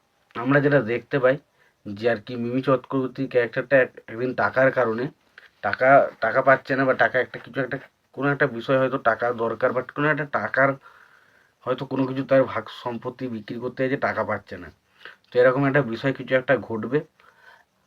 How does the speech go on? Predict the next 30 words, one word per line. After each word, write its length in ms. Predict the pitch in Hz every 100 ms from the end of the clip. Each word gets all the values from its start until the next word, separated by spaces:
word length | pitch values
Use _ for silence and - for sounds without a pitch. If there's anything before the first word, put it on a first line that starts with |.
| _ _ _ 277
<coughs> 580 | - - - - -
এবং 140 | 131 139 135
সেই 100 | 139 110
টাকার 280 | 107 135 135 135
জন্য 160 | 131 156 - _ _ _ _ _ _ _ _ _ -
সে 100 | - 113
তার 100 | 131 107
বোনের 240 | 110 117 113
সাথে 140 | 123 123
আবার 140 | 117 117
দেখা 160 | 104 107 110
করতে 200 | 117 - 123
আসে, 140 | 131 143 - - - - - 120
এবং 140 | 135 143 127
এসে 140 | 147 131
দেখে 160 | 131 139
তার 100 | 139 107
বোনকে 280 | 117 117 127 107
ডাইনির 380 | 104 113 127 -
সন্দেহে 320 | 117 110 120 120
কিন্তু 160 | 120 135
কিছু 140 | 113 120 110
মানুষজন 320 | 107 107 120 110
মারতে 260 | 98 98 113
চলেছে, 260 | 117 117 147 151 _ _ - - - - -
এবং 120 | 113 135 -
তার 180 | 110 120 139 - _ -
সেই 220 | - 143 151 143
পরিস্থিতিতে 580 | 117 123 - 120 123 135 131
সে 80 | -